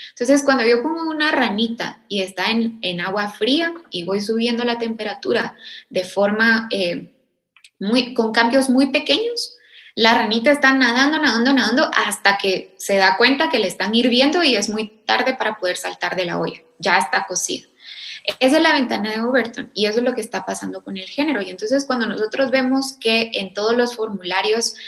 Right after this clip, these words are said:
eh, de esos formularios típicos que tenemos que llegar, nombre, edad, ahora nos preguntan género.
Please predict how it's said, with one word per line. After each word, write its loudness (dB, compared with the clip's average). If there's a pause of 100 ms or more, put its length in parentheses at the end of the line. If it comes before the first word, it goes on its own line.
(280)
eh, -2 (640)
de -2
esos 2
formularios -2
típicos 2
que -2
tenemos -4
que -2
llegar, -2
nombre, 2 (360)
edad, 2 (260)
ahora 4
nos -2
preguntan -2
género. 2